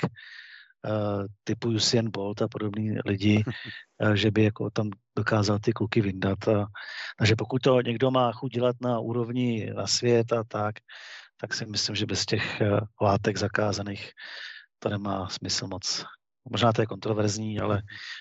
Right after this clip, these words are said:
Speaker 1: myslím si, že to nemá moc, jakoby, eh, smysl zkoušet, eh,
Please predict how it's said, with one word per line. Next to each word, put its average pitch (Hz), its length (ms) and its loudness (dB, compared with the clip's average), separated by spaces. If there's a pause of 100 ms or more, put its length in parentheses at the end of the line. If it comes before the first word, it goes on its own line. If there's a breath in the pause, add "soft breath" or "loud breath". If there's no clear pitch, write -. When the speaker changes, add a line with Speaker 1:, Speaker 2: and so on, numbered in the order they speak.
(160 loud breath)
Speaker 1:
myslím 113 200 -2
si, 107 140 0
že 98 100 -2
to 104 120 -2
nemá 101 240 0
moc, 95 180 -4 (380)
jakoby, 95 420 -4 (1160 loud breath)
eh, 92 440 4 (360)
smysl 104 300 2
zkoušet, - 520 0 (260)
eh, 98 400 2